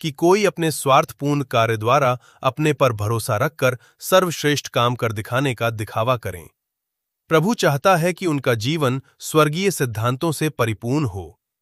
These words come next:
और जब वे संसार के लोगों के करीब आते हैं, तब वे स्वयं में पाई जाने वाली सच्चाई को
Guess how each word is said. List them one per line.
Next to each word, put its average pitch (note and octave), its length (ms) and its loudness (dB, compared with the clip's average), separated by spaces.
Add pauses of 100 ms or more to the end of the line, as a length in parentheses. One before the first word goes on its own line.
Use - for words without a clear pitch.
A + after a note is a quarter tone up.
(140)
और C3+ 160 2
जब E3 200 4
वे G3 140 4
संसार D3+ 520 2
के D#3 140 -2
लोगों A#2 380 -2
के C3+ 140 -4
करीब C#3+ 400 -2
आते A2 260 -2
हैं, F#2 280 -10 (320)
तब D3 140 4
वे C#3 180 2
स्वयं D#3 340 2
में F#3 200 -2
पाई B2 260 0
जाने A#2 300 0
वाली A2+ 260 -2
सच्चाई C3 480 -2
को C#3 280 -4